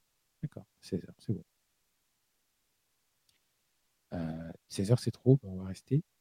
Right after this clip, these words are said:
huit heures. Huit heures, c'est trop, on va rester quatre heures. Voilà. Bon, pour, pour,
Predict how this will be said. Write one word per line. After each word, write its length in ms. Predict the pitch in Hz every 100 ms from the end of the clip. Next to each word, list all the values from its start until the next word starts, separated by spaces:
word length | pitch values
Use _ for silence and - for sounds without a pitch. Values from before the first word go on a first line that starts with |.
| -
huit 220 | 117 -
heures. 120 | 95 - _ -
Huit 160 | -
heures, 80 | 98
c'est 120 | -
trop, 180 | - 113
on 40 |
va 80 | 104
rester 260 | 92 - 107
quatre 200 | 107 -
heures. 120 | _ _ _ _ _ _ _ _ _ _
Voilà. 160 | 104 92 _ _ _ _ _ _ _ _ _ _ _ _ _ _ _ _ _ _ _ _ _ _ _ _ _ _ - _ _ _ _ _ _ -
Bon, 100 | -
pour, 140 | - -
pour, 200 | - 101